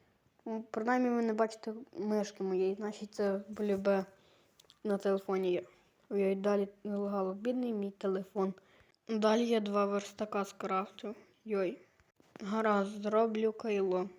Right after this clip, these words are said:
Ну і човен заодно. Гаразд, я пропоную цей во верстак не ламати, тому що в мене є ще один. І о, корова. До речі, тут я ще включив мод на прикольні ті анімації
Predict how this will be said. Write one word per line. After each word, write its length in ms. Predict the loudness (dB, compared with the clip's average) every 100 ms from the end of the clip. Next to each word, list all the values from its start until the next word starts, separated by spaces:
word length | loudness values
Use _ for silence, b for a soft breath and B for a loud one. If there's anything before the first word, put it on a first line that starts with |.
| -20 _ -20 _ 0
Ну 160 | 4 6
і 100 | 4
човен 460 | 4 4 4 2
заодно. 520 | 4 2 2 0 -2 -4 -16 _ _ _ _ _ _ _ _
Гаразд, 360 | 2 4 4 2
я 80 | 0
пропоную 520 | -2 -6 -2 0 0
цей 300 | -2 -2 -2
во 280 | 0 -2 -2 B B -6
верстак 640 | -2 -2 -6 -2 -2 -2
не 140 | -2 0
ламати, 540 | 0 2 0 0 -2
тому 240 | -2 -6
що 160 | -4 -4
в 40 |
мене 380 | 0 0 0 0
є 140 | -2 -4
ще 200 | -4 -2
один. 220 | -2 -6 b b b _
І 160 | 0 0
о, 260 | 2 0 0
корова. 540 | 0 2 2 2 -2 -8 _ _ _ _ _ _ -2
До 120 | 2
речі, 260 | 2 0
тут 180 | -4 -4 -4 _ b b
я 40 | -6
ще 120 | -4
включив 380 | -2 -2 -2 -4 B B -2
мод 220 | 4 4
на 260 | 4 2 0
прикольні 760 | -2 -8 0 2 4 2 0 -4 B B
ті 220 | -4 0 2
анімації 800 | 2 2 0 0 0 2 2